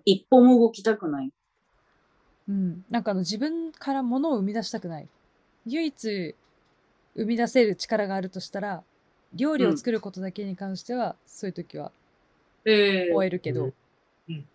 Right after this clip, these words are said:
Speaker 2: まあ、ほら、美味しいものって自分が言えるから燃えるけど。
Speaker 1: <laughs>
Speaker 2: それ以外の全クリエーション、ダメですね。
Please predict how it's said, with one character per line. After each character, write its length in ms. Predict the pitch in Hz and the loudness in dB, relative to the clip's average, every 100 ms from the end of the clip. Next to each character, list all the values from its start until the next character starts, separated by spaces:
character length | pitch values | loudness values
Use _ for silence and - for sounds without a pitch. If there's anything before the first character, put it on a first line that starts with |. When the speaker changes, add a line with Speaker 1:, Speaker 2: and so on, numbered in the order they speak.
| _ _ _ _ _ _ _ _ _ _ _ _ | _ _ _ _ _ _ _ _ _ _ _ _
Speaker 2:
ま 80 | 196 | -8
あ、 20 | |
ほ 100 | 214 | -4
ら、 140 | 165 160 208 | -4 -6 -6
美 60 | |
味 100 | 233 | -4
し 80 | - | -2
い 40 | 240 | -4
も 100 | 226 | -4
の 60 | |
っ 20 | 190 | -8
て 60 | |
自 120 | 147 160 | -12 -6
分 240 | 185 190 | -6 -4
が 140 | 180 | -6
言 120 | 175 185 | -4 -4
え 60 | |
る 80 | 185 | -6
か 120 | 151 | -10
ら 80 | 139 | -10
燃 180 | 143 170 | -4 -4
え 40 | |
る 120 | 170 147 | -4 -8
け 100 | _ | _
ど。 140 | 160 - _ _ _ _ _ - | -14 -14 _ _ _ _ _ 2
Speaker 1:
<laughs> 760 | 254 262 320 285 - 262 247 - _ _ - | 4 6 4 4 0 0 0 -2 _ _ -10
Speaker 2:
そ 80 | 220 | -2
れ 180 | 277 277 | -2 0
以 40 | |
外 160 | 220 180 | -2 -4
の 120 | 160 | -6
全 280 | 220 226 185 | -6 -6 -8
ク 200 | - 185 | -10 -8
リ 160 | 170 | -6
エ 80 | 165 | -8
ー 40 | 165 | -10
シ 120 | 175 | -10
ョ 60 | 165 | -10
ン、 240 | 156 - _ _ _ _ _ _ _ _ _ _ _ _ _ _ _ _ - | -12 -18 _ _ _ _ _ _ _ _ _ _ _ _ _ _ _ _ -8
ダ 120 | 170 | -8
メ 100 | 160 | -8
で 100 | 143 | -12
す 140 | |
ね。 40 | - | -20